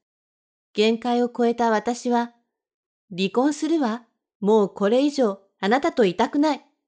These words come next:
と、衝動的に家を出ました。その時、真夜中だったので、義理の母は、女性一人では危険すぎると、夫に追いかけさせました。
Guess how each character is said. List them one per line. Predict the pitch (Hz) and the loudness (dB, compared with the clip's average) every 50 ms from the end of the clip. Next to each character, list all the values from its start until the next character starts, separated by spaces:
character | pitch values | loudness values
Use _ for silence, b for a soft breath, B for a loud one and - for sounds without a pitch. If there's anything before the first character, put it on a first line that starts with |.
| _ _ - | _ _ -8
と、 | - 202 202 202 _ _ _ _ _ _ _ _ _ _ _ | -6 -6 -6 -8 _ _ _ _ _ _ _ _ _ _ _
衝 | - - - 214 214 220 | -14 -4 -2 0 0 2
動 | 202 233 233 233 233 | 2 2 2 2 0
的 | 233 233 - - 233 | -4 -10 -10 -6 -4
に | 226 226 226 226 _ - | -2 -2 -4 -4 _ -4
家 | 190 190 220 269 | 0 2 2 2
を | 294 294 | 2 0
出 | 226 220 196 | -2 -2 -2
ま | 196 220 | -2 -4
し | 240 - | -6 -8
た。 | - 208 196 _ _ _ _ _ _ _ _ _ _ _ _ _ _ _ _ _ _ _ _ _ _ _ _ _ _ _ | -12 -16 -16 _ _ _ _ _ _ _ _ _ _ _ _ _ _ _ _ _ _ _ _ _ _ _ _ _ _ _
そ | _ - - 202 | _ -8 -4 -4
の | 208 214 | -4 -4
時、 | 214 - 220 226 - 214 208 214 _ _ _ _ _ _ _ - | -4 -6 -10 -10 -8 -10 -10 -10 _ _ _ _ _ _ _ -8
真 | 202 180 190 | -4 -2 -2
夜 | 233 269 | 0 -2
中 | 294 302 302 311 | -2 -4 -4 -4
だ | 262 247 | -6 -6
っ | 240 - | -8 -8
た | - 240 | -8 -6
の | 233 233 226 | -4 -4 -4
で、 | 202 202 196 196 _ _ _ _ _ _ _ | -4 -4 -6 -8 _ _ _ _ _ _ _
義 | - 185 196 202 | -4 -2 0 2
理 | 220 | 2
の | 226 233 240 | 2 2 0
母 | 226 247 240 233 233 | -2 -6 -8 -6 -4
は、 | 208 196 190 196 - _ _ _ _ _ _ _ _ _ _ | -4 -4 -4 -6 -10 _ _ _ _ _ _ _ _ _ _
女 | - 175 175 | -6 -6 -6
性 | 175 - - 240 240 247 240 | -6 -2 -2 0 0 0 -2
一 | 240 - - 294 | -4 -6 -6 -6
人 | 302 294 277 | -4 -4 -2
で | 240 240 214 | -2 -2 0
は | 196 185 | 0 -2
危 | 180 - - | -4 -6 -16
険 | - - 247 262 269 | -10 -8 -6 -6 -6
す | 269 - - 269 | -8 -8 -10 -6
ぎ | 262 277 | -6 -4
る | 247 247 | -4 -4
と、 | 240 - 196 190 190 _ _ _ _ _ _ _ | -4 -4 -6 -6 -6 _ _ _ _ _ _ _
夫 | - 185 185 180 - - 247 254 | -4 -4 -4 -4 -4 -6 -4 -2
に | 254 247 226 | 0 0 2
追 | 220 240 | 2 2
い | 254 | 0
か | - 285 | -2 -4
け | 285 285 | -4 -4
さ | 277 - 269 | -6 -6 -6
せ | - 269 | -6 -4
ま | 254 254 277 | -4 -4 -4
し | 277 - | -6 -8
た。 | - 202 196 - | -10 -10 -12 -12